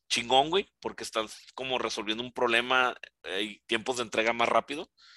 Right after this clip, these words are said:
Este, pero la bronca es de que eventualmente vas a dejar un chingo de gente sin trabajo, güey, porque si, si empiezas a migrar mucho a este tipo de entregas,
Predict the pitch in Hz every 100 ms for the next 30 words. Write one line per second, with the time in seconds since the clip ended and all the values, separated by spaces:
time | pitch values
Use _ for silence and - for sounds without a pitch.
0 | - _ _ _ _ 95 104 - - -
1 | _ - 104 107 107 104 110 110 123 117
2 | 120 113 110 98 85 _ _ _ _ -
3 | 104 107 - 120 123 117 117 123 107 107
4 | 113 - 110 117 - 104 - 117 110 95
5 | _ - - - _ - - 101 - 101
6 | 110 170 160 143 - 104 - 101 85 _
7 | - _ - _ - - _ - 110 107
8 | - 120 104 120 143 143 139 120 110 110
9 | 113 123 139 - 143 - - 131 - 139
10 | 135 127 113 107 104 - 147 135 160 -